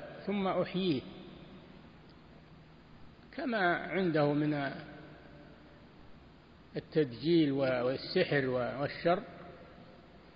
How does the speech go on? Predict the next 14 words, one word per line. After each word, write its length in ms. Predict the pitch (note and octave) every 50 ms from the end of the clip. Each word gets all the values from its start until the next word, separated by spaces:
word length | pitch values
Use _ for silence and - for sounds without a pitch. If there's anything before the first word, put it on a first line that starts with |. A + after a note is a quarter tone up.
| - - - - - - - - - -
فيرى، 580 | F#3 G#3 G#3 G#3 G#3 G#3 G#3 G3+ F3+ F3 F3+ -
فيرى 680 | F#3+ F#3+ F#3 F#3 G3+ A3 A3+ G#3 F#3 E3 D#3 - - - - - - -
الناس 800 | C#3+ D3+ D#3 F#3+ G3+ F#3 F#3 F3 E3+ D#3+ D3+ D3 D3 - - - -
أنه 340 | F3 F#3+ F#3+ F#3 F3+ F3+ F3 F3+ -
قتله، 640 | F#3 F3+ F3+ E3 D3+ D3 D3+ D#3+ D#3 C#3+ C#3 B2 A2+ - - - - - - - - - - - - - - - - - - - - - - - - - - -
ثم 200 | - G#3+ G#3 G#3
يقول 560 | G#3 F#3+ F3 E3+ F3 F#3+ G3 F#3+ F3+ E3+ E3 F3+
له: 220 | F3 D#3 D#3+ E3+
"قم"، 340 | E3+ - G#3 G#3 F#3+ C#3+ B2 - - - - - - - - - - - - - - - - - - - - - - - - - - - - - - -
فيقوم 640 | - C#3 D3 D3+ C#3+ - - F3 F#3 F#3+ F3 D#3+ D3+
سويا. 580 | - - C#3+ C#3 D3+ D#3 C#3+ A#2+ A2 G#2 F#2+ F2 - - - - - - - - - - - - - - - - - - - - - - - - - - - - - - - - - - - - - - - - - - - - - - - - -
هذا 240 | C#3 D3 D#3 D3+ D3+
من 140 | D3+ D3+ -
شدة 380 | - - G#3+ G3 F3 E3 D3